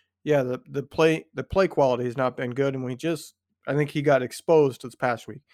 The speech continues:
'Cause like I said, it's inexcu-, inexcusable to come out and leave a guy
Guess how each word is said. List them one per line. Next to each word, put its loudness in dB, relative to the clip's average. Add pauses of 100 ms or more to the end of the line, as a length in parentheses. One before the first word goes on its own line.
(320)
'Cause -8
like 2
I -2
said, -4
it's -4
inexcu-, -2 (260)
inexcusable 0 (640)
to -16
come 0
out 4
and -4
leave -4
a -4
guy -2